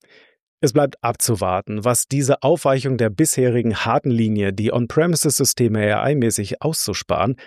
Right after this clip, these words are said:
wirklich bringen wird. Aber es wäre für alle eine echte Erleichterung, wenn S A P A-I-Funktionen auch außerhalb einer Perfect World in einem Public Cloud Setup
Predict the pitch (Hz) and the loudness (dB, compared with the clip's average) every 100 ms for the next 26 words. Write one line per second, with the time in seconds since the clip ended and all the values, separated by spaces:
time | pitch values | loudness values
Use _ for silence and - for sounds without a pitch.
0 | - _ - 92 120 139 - 185 117 80 | -20 _ -8 -4 -2 -2 -2 -2 -2 -2
1 | - - - _ - - - - _ - | -6 -8 -14 _ -20 -20 -20 -20 _ -2
2 | 147 147 143 156 156 147 131 175 143 127 | 0 2 4 4 2 0 2 2 2 2
3 | - 143 - 131 120 139 180 - 110 117 | 0 0 2 2 4 2 2 0 0 0
4 | 127 117 139 127 127 120 147 139 120 - | 2 2 2 0 0 0 0 2 0 0
5 | 139 - 135 - 123 127 - 135 - 147 | 0 0 -2 -2 -2 0 0 -2 0 0
6 | 185 127 120 110 110 98 98 - 143 147 | 2 2 0 0 0 0 -2 0 2 2
7 | 127 113 120 123 135 117 113 107 104 - | 2 0 4 6 6 4 0 -2 -4 -4
8 | 156 120 113 - 117 143 - 101 101 95 | -4 -4 -6 -2 0 0 0 -2 -2 -4